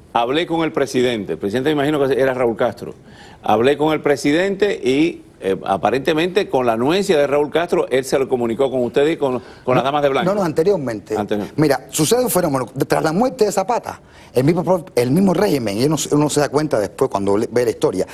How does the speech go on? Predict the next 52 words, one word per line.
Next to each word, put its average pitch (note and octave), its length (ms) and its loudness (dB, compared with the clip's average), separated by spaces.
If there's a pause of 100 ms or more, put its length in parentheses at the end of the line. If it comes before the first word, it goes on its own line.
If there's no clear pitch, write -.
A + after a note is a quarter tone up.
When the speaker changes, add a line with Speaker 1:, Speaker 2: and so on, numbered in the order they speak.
(200)
Speaker 2:
el - 0 -
mismo D#3 180 2
régimen D3+ 380 0
crea D3+ 280 0
un D3 120 -4
ambiente C#3 460 -2
de B2 120 2
tensión A2+ 440 -6 (100)
total. A2+ 420 0 (340)
Arrastran D3 640 -2
a B2+ 80 0
las A#2 120 -2
damas D#3+ 280 0
de D3 80 4
blanco E3 460 0 (180)
en A#2+ 80 -2
la A2 80 2
iglesia C#3+ 360 2
de B2+ 80 2
Párraga, D#3 540 -2 (220)
esa E3+ 180 0
foto D#3+ 340 2
de C#3+ 60 4
Bertica C#3 460 0
arrastrada D#3+ 580 0
que A#2+ 80 -6
circuló C#3 360 2
en D#3 80 -2
el D3+ 60 -2
mundo. E3 280 -2 (200)
El D3 120 4
exilio A3+ 400 0
convocó F3+ 340 0
una A3 180 0
manifestación F3+ 680 -2
en D#3+ 60 2
el D#3 60 0
mes F#3 180 0
de F3 60 2
abril G3 320 0 (400)
que D#3+ 100 2
ha F3 80 2
sido G3+ 220 2
la E3 100 2
más D#3 160 -2
grande F#3+ 280 0
en D#3 80 0
toda F3+ 220 2
la C#3+ 40 2
historia F3+ 400 0
del C#3+ 80 2
exilio. D#3+ 420 0